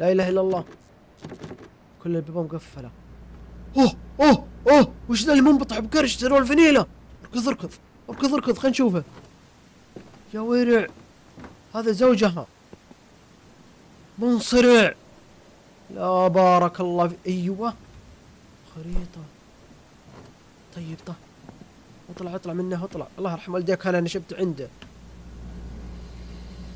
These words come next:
للشخير. <laughs> اهرب، اهرب. اهرب قبل يشوفك.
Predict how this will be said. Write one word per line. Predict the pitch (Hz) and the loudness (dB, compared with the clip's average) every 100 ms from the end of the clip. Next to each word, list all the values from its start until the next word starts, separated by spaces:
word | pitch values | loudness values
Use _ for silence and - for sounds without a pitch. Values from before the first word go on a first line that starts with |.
| - - - - - - - - - - - - - 185 | -18 -18 -18 -18 -18 -18 -18 -18 -18 -18 -18 -18 -12 -4
للشخير. | 175 190 - 277 247 220 | -2 -2 2 6 8 8
<laughs> | 453 - | 6 4
اهرب، | - - - - 285 - | 6 8 6 4 2 2
اهرب. | - 240 277 - - - 196 - - | 2 2 2 0 -12 -20 -20 -8 2
اهرب | 190 269 208 | 6 6 6
قبل | 226 226 | 6 6
يشوفك. | 220 240 190 | 6 6 6